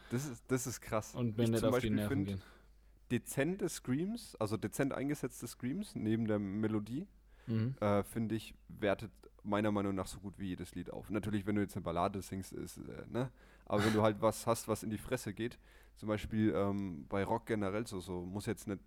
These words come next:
Speaker 1: Metal sein direkt, sondern einfach Hardrock.
Speaker 2: Mhm.
Speaker 1: Ich mag's, wenn es immer noch sehr melodisch ist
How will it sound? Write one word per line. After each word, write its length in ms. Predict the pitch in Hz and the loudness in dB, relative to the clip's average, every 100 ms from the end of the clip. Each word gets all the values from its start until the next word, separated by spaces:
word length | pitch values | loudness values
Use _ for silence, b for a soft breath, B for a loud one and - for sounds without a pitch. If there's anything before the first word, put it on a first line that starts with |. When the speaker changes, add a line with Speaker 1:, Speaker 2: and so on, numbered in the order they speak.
| - | -10
Speaker 1:
Metal 360 | 104 110 143 135 | -2 0 0 -4
sein 280 | - 131 | -4 -4
direkt, 260 | 131 123 117 | -4 -8 -6
sondern 180 | 104 95 | -4 -4
einfach 260 | 85 95 - | -4 -6 0
Hardrock. 420 | 113 117 156 - | 2 2 0 -4
Speaker 2:
Mhm. 600 | - - - - - - - - | -18 -20 -20 -20 -20 -20 -14 -6
Speaker 1:
Ich 140 | 107 | 2
mag's, 400 | 117 131 - - | 6 6 4 -2
wenn 280 | 113 113 113 | 0 2 0
es 180 | 107 - | -2 -6
immer 280 | - 127 120 | -2 2 2
noch 120 | 110 | 2
sehr 180 | - 110 | 0 0
melodisch 500 | 107 110 139 170 - | 2 0 0 -4 -6
ist 260 | 202 - | -8 -8